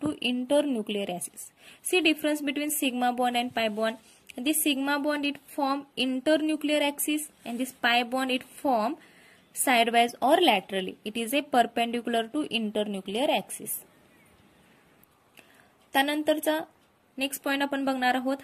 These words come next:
हायब्रिडायझेशन. तर पहिल्यांदा आपण हायब्रिडायझेशन म्हणजे काय हे बघूया. The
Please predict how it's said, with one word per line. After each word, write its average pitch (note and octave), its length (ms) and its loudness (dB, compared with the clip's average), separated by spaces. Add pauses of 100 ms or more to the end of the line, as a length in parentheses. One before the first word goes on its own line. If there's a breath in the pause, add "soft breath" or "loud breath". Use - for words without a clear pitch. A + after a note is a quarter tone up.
हायब्रिडायझेशन. F#3+ 600 -2 (380)
तर B3+ 80 0 (100)
पहिल्यांदा C#4 360 2
आपण D#4 200 -2 (160)
हायब्रिडायझेशन C#4 600 2
म्हणजे A3+ 320 -2
काय A#3 140 2
हे A3 140 -2
बघूया. F3 260 -10 (920 loud breath)
The D#4 80 -2